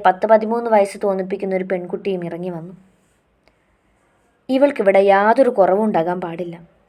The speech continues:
നോക്കിക്കോണം." തന്നെ ആ സ്ത്രീയുടെ കൈകളിൽ ഏൽപ്പിച്ച് പുറത്തേക്ക് പായുന്ന അയാളെ ഒരു നിമിഷം നോക്കി നിന്നു. തന്നെ പിടിക്കാനായി വന്ന ആ സ്ത്രീയുടെ നോട്ടം കൊണ്ട് തടഞ്ഞിരുന്നു.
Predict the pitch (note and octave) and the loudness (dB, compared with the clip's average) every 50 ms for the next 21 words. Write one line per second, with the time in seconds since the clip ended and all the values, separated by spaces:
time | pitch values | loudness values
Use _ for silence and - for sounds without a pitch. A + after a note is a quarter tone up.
0 | - F#3 F3 D#3+ D#3+ - F3 F3 F3+ F3+ F3+ F#3 F#3+ F#3+ - _ _ _ _ _ | -10 -8 -6 -6 -6 -8 -8 -4 -4 -4 -4 -4 -6 -10 -20 _ _ _ _ _
1 | _ _ _ _ _ _ _ _ _ _ _ _ _ - C#4 D4 D4+ D#4+ E4 D#4+ | _ _ _ _ _ _ _ _ _ _ _ _ _ -2 -2 0 0 2 0 0
2 | D#4+ D#4+ - C4 C4+ C4+ C#4+ D4 D4 C#4+ C#4+ B3+ A3+ A3+ A3 A#3 A#3+ B3 A#3+ A3 | 0 -2 -4 -4 0 2 4 4 4 4 6 4 4 4 4 0 0 0 0 0
3 | G#3 G#3 G3 G#3+ G#3 G#3 G#3 G3+ G3+ G3+ G#3 G#3 G#3 - B3 B3 A#3+ C4 G#3+ A#3+ | -2 -2 -4 -8 -10 -6 -6 -4 -2 -2 -2 -2 -2 -2 -2 -2 -2 0 2 4
4 | A3 G3 G3 G3+ G3+ G#3 G#3 G3 F#3+ F#3 F3+ F3 E3+ E3+ E3+ - - A3+ A#3 B3+ | 6 6 4 2 -2 -2 -2 -2 0 0 0 0 -2 -4 -8 -6 0 2 2 2
5 | C4+ B3+ A3+ G#3 G#3 - A3+ G3+ F#3 E3+ E3 E3+ E3 - G3 E3+ E3 E3 E3+ E3+ | 4 2 0 0 0 -2 -4 -4 -4 -4 -6 -6 -6 -6 -6 -6 -8 -12 -14 -20
6 | - _ _ _ _ _ _ _ _ _ _ _ _ _ _ _ _ _ - G#3+ | -20 _ _ _ _ _ _ _ _ _ _ _ _ _ _ _ _ _ 4 4
7 | G#3 G#3+ A3 A3 A3 A3+ G3+ F#3+ F#3+ F#3+ A3+ A3+ A3+ A#3 A3+ A3 G#3+ G#3+ G3+ G3 | 4 4 4 0 0 0 -2 -2 0 2 2 2 4 4 4 2 4 4 2 0
8 | G3 G3+ G3+ G3+ G3+ G#3 G#3 - G3 G3+ G#3 G#3+ G#3 G#3+ G#3 G3 F#3+ G3 G3 G3 | 0 -2 -4 -4 -4 -6 -8 -4 0 2 2 4 4 2 2 2 0 -2 0 0
9 | A#3 A3+ A3 G#3 F#3 F3 F3 F3 F#3 E3+ E3+ F3 F#3 F#3 F3+ E3+ F3+ | -2 -2 0 -2 -2 -2 -2 -4 -4 -4 -4 -4 -4 -4 -4 -4 -8